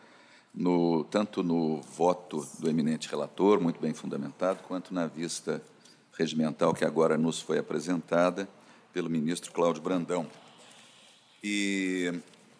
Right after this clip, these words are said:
na segunda turma, que eu integro, realmente já houve alguma oscilação a respeito, mas as últimas decisões têm sido realmente na linha do voto da divergência.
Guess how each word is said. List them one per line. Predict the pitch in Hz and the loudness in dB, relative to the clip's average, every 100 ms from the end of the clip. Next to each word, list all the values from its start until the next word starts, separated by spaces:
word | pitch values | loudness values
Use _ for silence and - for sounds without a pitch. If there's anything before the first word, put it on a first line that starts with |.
| - - - _ - | -20 -20 -20 _ -8
na | 90 | -6
segunda | - 92 87 87 | -4 -4 -2 -2
turma, | 90 - 131 92 73 - - | -2 -2 0 0 -6 -14 -16
que | - | -8
eu | 82 | -8
integro, | 82 104 113 113 120 | -2 2 2 2 -4
realmente | 107 113 104 98 98 101 | -2 0 0 -2 -6 -2
já | 101 | 2
houve | 101 101 | 4 4
alguma | 98 95 98 | 0 0 -2
oscilação | 98 - 98 92 - 87 87 | -2 0 0 0 -2 -2 -2
a | |
respeito, | 85 80 - 67 64 - - - | -4 -6 -6 -8 -12 -16 -16 -8
mas | 92 95 | -6 -4
as | 92 85 - 104 | -6 -10 -14 -12
últimas | 110 95 90 | -10 -10 -8
decisões | 85 85 - 78 107 95 76 - - - - - - - _ _ _ - | -8 -8 -8 -4 -2 -2 -2 -10 -10 -10 -12 -20 -20 -20 _ _ _ -6
têm | 95 | -4
sido | 90 - 90 87 | -2 -4 -4 0
realmente | 92 85 87 - 90 | 0 0 -2 -4 -4
na | 87 | -2
linha | 80 82 90 90 - - _ - - | -2 -2 -2 -4 -10 -20 _ -18 -6
do | 90 | -6
voto | 78 69 85 87 - 92 82 - - | -6 0 2 2 0 -10 -10 -16 -2
da | 92 | 0
divergência. | 85 90 80 78 85 76 - - - | 2 2 2 2 2 2 0 -2 -6